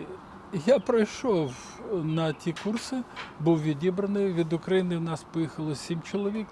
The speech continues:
це було тисяча дев'ятсот вісімдесят шостий рік. Від України нас відібралося сім чоловік,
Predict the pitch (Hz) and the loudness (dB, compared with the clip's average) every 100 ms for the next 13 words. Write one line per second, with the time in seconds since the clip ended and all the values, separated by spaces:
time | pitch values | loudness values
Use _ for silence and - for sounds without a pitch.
0 | - 185 170 175 165 - - - 180 - | -8 -6 0 0 0 -6 -16 -2 -2 -2
1 | 175 160 160 - 170 156 - - - - | -4 -2 -4 -4 -6 -6 -10 -16 -16 -16
2 | - - 151 - 156 143 - 160 147 - | -16 -8 -6 -4 -4 -4 -4 -4 -6 -8
3 | - - - 147 - - 151 143 160 - | -14 -10 -6 -6 -6 -4 -2 -2 -4 -10
4 | - - - - - - - - - - | -16 -16 -16 -16 -16 -16 -16 -16 -16 -14
5 | - - - - - 156 170 180 196 190 | -14 -12 -14 -14 2 4 6 4 6 6
6 | 180 175 170 151 - 156 143 143 151 151 | 4 0 -2 -4 -4 -4 -2 -2 -2 -2
7 | 143 - 147 143 120 - 214 - 233 233 | -2 -4 -4 -4 -6 0 0 2 -2 -2